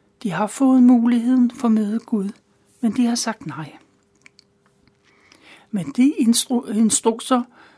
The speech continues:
så begiver disciplene sig ud i landet.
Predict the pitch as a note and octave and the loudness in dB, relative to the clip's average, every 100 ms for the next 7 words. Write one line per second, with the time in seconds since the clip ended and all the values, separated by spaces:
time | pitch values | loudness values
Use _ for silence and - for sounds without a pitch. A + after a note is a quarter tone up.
0 | _ _ _ _ _ _ _ - - B3 | _ _ _ _ _ _ _ -6 0 0
1 | B3+ A#3+ _ _ C4+ A#3+ - A#3 A#3 A3 | 0 -4 _ _ -2 0 0 -2 -2 -2
2 | - A3+ G#3 A#3 A3+ A3+ - G#3 - A3+ | -2 -4 -4 -2 0 0 -4 -6 0 -2
3 | A3+ - G#3 F#3 F3 F3 E3+ - | -2 -6 -6 -6 -6 -8 -10 -14